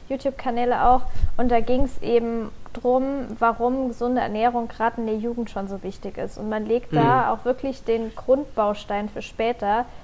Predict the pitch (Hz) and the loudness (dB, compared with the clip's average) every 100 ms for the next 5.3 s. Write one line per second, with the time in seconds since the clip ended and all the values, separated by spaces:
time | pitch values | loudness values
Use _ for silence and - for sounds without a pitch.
0 | - - 233 247 233 226 233 226 247 262 | -8 2 4 4 0 -4 -6 -6 -2 0
1 | 254 247 262 - - 226 220 - 214 214 | 0 -2 -8 -8 -4 -2 -2 0 2 0
2 | - 220 220 220 214 214 - 214 214 - | -2 -6 -6 -4 -2 -4 -4 -8 -8 -10
3 | - 226 233 226 226 220 - - - - | -6 -4 -2 -2 -2 -4 -14 -16 -16 -16
4 | - - - - 226 220 208 220 262 233 | -16 -18 -14 -2 -2 0 2 2 2 0
5 | 214 226 | 0 0